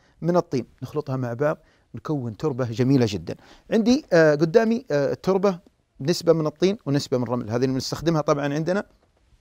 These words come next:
جميلة جدًا، لأن الرمل بيسمح للجذور بالانطلاق وبيسمح بالتهوية ودخول الأكسجين،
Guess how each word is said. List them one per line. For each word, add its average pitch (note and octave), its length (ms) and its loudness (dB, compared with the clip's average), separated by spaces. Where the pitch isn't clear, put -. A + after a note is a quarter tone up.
جميلة C#3 320 4
جدًا، D3+ 340 -2
لأن C3 160 0
الرمل D#3 280 4
بيسمح G3 540 0
للجذور G#3 480 2
بالانطلاق G3+ 760 0
وبيسمح D#3+ 760 2
بالتهوية F#3+ 840 4
ودخول F3 400 0
الأكسجين، F#3+ 520 -2